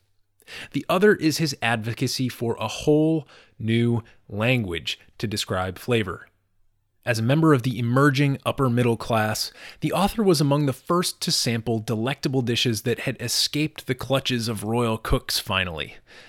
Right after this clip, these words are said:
And it was clear that there was much progress still to be made in the field of flavor. And that in and of itself was truly revolutionary, especially when paired with his lifetime of carefully recorded anecdotes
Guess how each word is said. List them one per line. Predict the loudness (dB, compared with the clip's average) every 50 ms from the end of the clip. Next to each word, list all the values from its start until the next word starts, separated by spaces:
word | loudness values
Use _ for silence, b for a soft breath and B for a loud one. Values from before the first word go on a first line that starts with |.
| B B B
And | -4 -2 -2
it | -2
was | 0 -2 -4
clear | -4 -4 0 2 4 6 6 6 4 2 -2 B B B B B B
that | -8 -2 0
there | 2 4
was | 4 4 2
much | 2 2 0 0 -4 -6 -4
progress | 0 2 2 4 4 2 0 0 0 -2 -4
still | -4 -4 -2 -2 -2 -2 -2
to | -2 -2 -2
be | -2 -2
made | -2 -2 -2 0 0 0 -2 -2 -4 -6 b b b b b b b _
in | -4 -2 -2
the | -2 -2
field | -4 -6 -6 -4 -4 -4 -4 -6
of | -8 -10
flavor. | -10 -6 -4 -2 -2 -2 -2 -6 -8 -10 -12 -18 _ _ _ _ _ _ _ _ -12
And | -8 -4 -4 -2
that | -2 -4 -4 -2
in | 0 2
and | 2 2 0
of | 0 -2
itself | -4 -6 -4 -2 -2 -2 -2 -4 -6 -10 -16 -20 _
was | -6 -4 -4 -4
truly | -4 -4 -2 0 2 2 2 2
revolutionary, | 2 2 0 0 2 2 4 4 2 0 -2 -4 -6 -6 -8 -10 -10 -10
especially | -6 -6 -6 -4 -4 -2 -2 0 0 0 0 0 0
when | 0 0 -2 -4 -4
paired | -6 -4 -4 -2 -2 -4 -4 -8 B B B B B B
with | -6 -6 -6 -4
his | -4 -4 -4 -4
lifetime | -4 -4 -2 -2 -4 -4 -6 -6 -6 -4 -4 -6
of | -8 -10 -10 -12
carefully | -8 -4 -2 -2 -2 -2 -2 -2 -2
recorded | -2 -4 -4 -4 -4 -4 -2 -4 -4
anecdotes | -6 -8 -8 -8 -10 -8 -8 -6 -6 -6 -6 -6 -8 -10